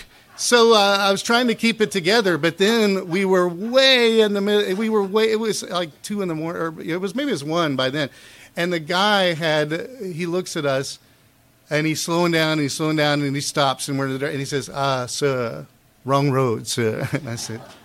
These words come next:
"What?" I said, "We've been on this road for, like, an hour and a half or two hours or something. We've been going really far, in, and we're gonna go all the way back." Well, we did. We went all the way back. And as soon as we got back on the right path,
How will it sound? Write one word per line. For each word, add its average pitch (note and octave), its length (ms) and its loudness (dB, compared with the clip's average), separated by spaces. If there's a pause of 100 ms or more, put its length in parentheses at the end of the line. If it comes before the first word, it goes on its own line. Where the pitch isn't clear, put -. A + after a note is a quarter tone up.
(600)
"What?" D#4 360 6
I A3 140 4
said, A3+ 200 2
"We've C4+ 180 0
been C4 120 6
on B3 140 2
this B3+ 180 0
road A3+ 220 6
for, A3 100 2
like, G3 200 4 (500)
an F#3+ 120 -2
hour A3+ 180 2
and A3+ 80 2
a G3+ 40 0
half A3 160 0
or E3+ 40 -12
two A3+ 220 0
hours G#3 400 4
or C#3+ 100 0
something. C#3 340 0
We've E3 160 0
been F3 140 0
going E3 240 0
really F#3 180 0
far, E3 440 0
in, D#3+ 280 -2 (360)
and D#3 120 0
we're F#3+ 80 0
gonna F3+ 140 0
go F3 200 0
all F3 220 2
the G#3 60 4
way G#3 120 2
back." F3 360 0 (640)
Well, C#3 120 2
we F3 80 2
did. F#3+ 320 4
We D3+ 100 -6
went D3+ 160 0
all E3 120 4
the E3+ 80 2
way E3 80 2
back. D#3 300 2 (1600)
And F3 200 2
as F3 120 2
soon C#4 340 2
as G#3+ 460 2
we G3 380 2
got G3 580 0
back D3 340 2
on E3+ 220 0
the D3+ 80 0
right F#3+ 280 4
path, A3+ 460 0